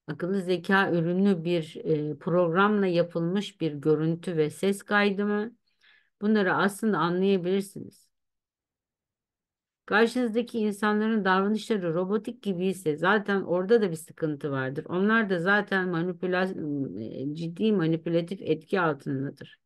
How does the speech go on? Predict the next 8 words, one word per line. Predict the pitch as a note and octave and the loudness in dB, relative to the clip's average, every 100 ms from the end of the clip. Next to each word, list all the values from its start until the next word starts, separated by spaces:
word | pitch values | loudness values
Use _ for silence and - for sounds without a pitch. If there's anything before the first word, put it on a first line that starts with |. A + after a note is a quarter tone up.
| _ _ _ _ _ _ _ - | _ _ _ _ _ _ _ -2
Yani | E3+ F3+ F3+ D#3+ - _ _ _ _ | 2 2 2 0 -4 _ _ _ _
herhangi | - E3+ G3+ A3 G#3+ | -4 0 2 0 -2
bir | |
şekilde | G3 G#3 G3 F#3+ F3+ F3 F3+ D3+ F3+ _ _ _ _ - | -4 -4 -4 -4 -4 0 0 0 -4 _ _ _ _ 0
insani | F3+ F#3 G3 F#3+ G3 A3 G3+ | 2 2 2 2 4 4 2
duyguları | F#3 F#3+ F3+ F#3 F#3+ F#3+ | 2 2 2 2 2 2
yoksa, | F3+ G3 G3 - D3+ B2+ _ _ _ _ _ _ _ _ _ _ _ _ | 2 0 -2 -12 -12 -14 _ _ _ _ _ _ _ _ _ _ _ _
e, | - | -4